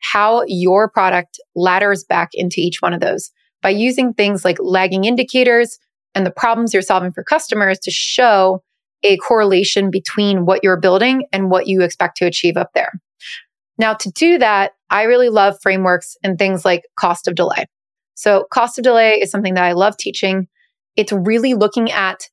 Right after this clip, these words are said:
the measurement of benefit over time. So what cost of delay calculations will tell you is if we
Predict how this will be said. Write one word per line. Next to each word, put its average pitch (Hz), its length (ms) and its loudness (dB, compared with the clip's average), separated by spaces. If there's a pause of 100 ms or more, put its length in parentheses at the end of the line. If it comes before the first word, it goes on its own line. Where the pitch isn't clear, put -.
(160)
the 185 520 2 (420)
measurement 214 580 0
of 175 200 -6
benefit 208 480 -2
over 175 240 0
time. - 420 -8 (460)
So - 160 0
what 202 140 2
cost 254 300 -2
of 254 60 -4
delay 220 260 4
calculations 185 720 -2
will 180 100 -2
tell 175 220 0
you 170 260 0 (440)
is 190 460 4 (540)
if 294 280 0
we 233 500 2